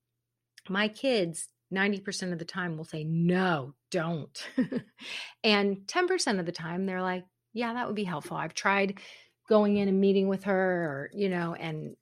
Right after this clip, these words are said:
it, it, you know, it, I don't know what to ask her." Mm. And, you know, and when I give them suggestions, um, sorry, I just had to ha-, take a little sip. Um, you know, maybe they shut down or whatever. And so in those moments, they do want you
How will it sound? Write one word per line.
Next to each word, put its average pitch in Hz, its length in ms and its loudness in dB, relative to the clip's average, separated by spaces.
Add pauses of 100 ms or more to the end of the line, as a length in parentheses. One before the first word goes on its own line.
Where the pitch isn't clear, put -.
it, 165 180 -16
it, - 360 -12 (180)
you 202 200 0
know, 151 360 -8
it, 165 220 -10
I 185 120 -2
don't 185 160 -4
know 175 100 -4
what 170 140 -6
to - 120 -8
ask 147 300 -8
her." - 180 -12 (640)
Mm. 202 320 -2 (1300)
And, 190 460 2 (140)
you 214 140 2
know, 165 360 0
and 202 140 0
when 190 120 2
I 185 60 0
give 185 160 0
them 180 160 0
suggestions, 175 920 -2 (560)
um, 165 520 0 (720)
sorry, 151 220 -14
I 156 40 -12
just - 120 -2
had 151 140 -4
to 165 140 -14 (160)
ha-, - 120 -18 (160)
take - 240 -10
a 151 40 -8
little 147 160 -10
sip. - 280 -4 (440)
Um, 190 480 6 (340)
you 208 140 2
know, 180 200 0
maybe 202 220 4
they 196 140 4
shut - 240 -2
down 208 340 4
or 165 80 -2
whatever. 185 360 0
And 190 280 -2
so 196 400 2
in 208 180 2
those 196 240 0
moments, 190 340 -4
they 214 120 4
do 214 300 4
want 170 300 2
you 135 200 -6